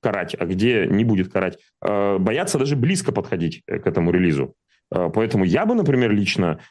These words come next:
э, максимально рекомендовал бы людям, опять же, физически находящимся в России или, э, ну, там, планирующим туда заезжать, э,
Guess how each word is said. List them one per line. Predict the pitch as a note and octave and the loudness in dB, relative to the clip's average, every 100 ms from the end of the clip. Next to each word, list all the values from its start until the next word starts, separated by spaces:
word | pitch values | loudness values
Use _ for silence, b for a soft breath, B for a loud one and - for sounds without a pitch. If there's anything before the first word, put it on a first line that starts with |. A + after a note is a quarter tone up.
| - | -6
э, | F2+ F2+ F2 | -2 0 0
максимально | G#2 A#2 - D#3 E3 D3 A2 | 0 -2 -2 -2 0 0 0
рекомендовал | F#2+ F#2+ F#2+ F#2+ G2 F#2+ | -2 -2 -2 -2 0 0
бы | F2 | 0
людям, | F2+ F#2 | 0 0
опять | F2+ G2+ E2+ | -2 -2 -2
же, | |
физически | D#2+ A#2 B2+ G2 - | -2 -2 -2 -4 -2
находящимся | F#2+ F#2+ F#2 E2+ F2 - | -4 0 -2 -2 -6 -6
в | E2 | -4
России | E2+ - G2 F2 - B _ - | -4 -2 0 0 -2 B _ 0
или, | G#2+ G2+ G2+ G2 - B _ | 2 4 4 2 -2 B _
э, | E2+ E2+ E2 E2 D#2 D#2+ D2+ - | -2 0 0 0 -2 -2 -4 -2
ну, | F2 D#2+ C#2+ - C#2+ | -2 -2 -4 -8 -6
там, | E2 | -4
планирующим | D#2 G#2+ A#2+ G#2+ A2 | 0 2 2 0 -2
туда | G2+ A2 A2 G#2+ | 0 0 0 -2
заезжать, | F#2+ G#2 G2+ G3+ A#3+ - b - | -2 -2 0 0 -2 -8 b -8
э, | F#2+ F2+ | -4 -2